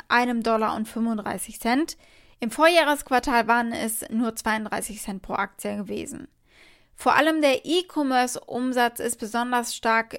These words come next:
gestiegen im letzten Quartal, nämlich um einhundertfünfundsiebzig Prozent, und er hat inzwischen mehr als ein Drittel des Umsatzes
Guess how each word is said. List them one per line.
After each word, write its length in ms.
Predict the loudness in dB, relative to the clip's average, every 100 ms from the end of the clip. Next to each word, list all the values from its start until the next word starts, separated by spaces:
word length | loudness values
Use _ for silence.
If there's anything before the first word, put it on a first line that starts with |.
| -10
gestiegen 720 | -4 -4 -4 -4 -4 -2 -4
im 180 | -2
letzten 460 | 0 0 -2 -6 -2
Quartal, 400 | 0 0 0 0
nämlich 260 | 0 -4 -6
um 160 | -8 -6
einhundertfünfundsiebzig 1500 | -4 -2 0 0 0 -2 -2 0 0 -2 0 -2 -2 -10 -10
Prozent, 520 | -10 -4 -2 -2 -4 -12 -20 -20 -14
und 120 | -2
er 120 | 0 2
hat 160 | -2
inzwischen 540 | -4 -6 -4 -4 -4 0
mehr 300 | 2 2 0
als 160 | -2
ein 180 | -2 -2
Drittel 380 | 0 0 2 0
des 160 | 0
Umsatzes 800 | -6 -6 -2 0 0 -2 -8 -10